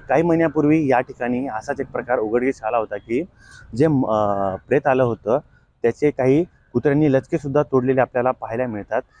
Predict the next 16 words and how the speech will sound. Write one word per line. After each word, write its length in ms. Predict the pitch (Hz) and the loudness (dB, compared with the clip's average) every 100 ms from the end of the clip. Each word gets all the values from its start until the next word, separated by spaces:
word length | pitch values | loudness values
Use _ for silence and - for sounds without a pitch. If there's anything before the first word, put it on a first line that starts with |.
| _ - | _ -8
आणि 240 | 104 127 | -4 -2
मुख्य 320 | 120 104 - | -2 -4 -6
म्हणजे 240 | 135 113 120 | -4 -2 -2
इथं 180 | 117 | -2
तुम्ही 220 | 131 123 123 | -2 -2 -2
आत्ता 320 | - 123 135 - _ _ | -2 -2 -2 -4 _ _
कुत्रेसुद्धा 500 | 123 - 165 143 135 | -4 -2 -2 -2 -2
पाहू 260 | 135 120 135 | 0 2 0
शकता 300 | - 113 127 | -2 -6 -4
की 140 | 120 | -2
इथे 160 | 123 131 | 0 -2
कुत्रेसुद्धा 680 | - 117 127 131 120 131 135 | -4 -6 -4 -4 -2 0 0
सध्यासुद्धा 600 | 113 107 123 113 113 110 | -4 -6 -8 -4 -2 0
आहेत. 280 | 98 104 123 - - - - | 0 -2 -4 -8 -20 -14 -4
आणि 200 | 110 120 | 0 0
एकंदरीतच 680 | 110 131 127 123 135 147 | 2 2 4 4 2 0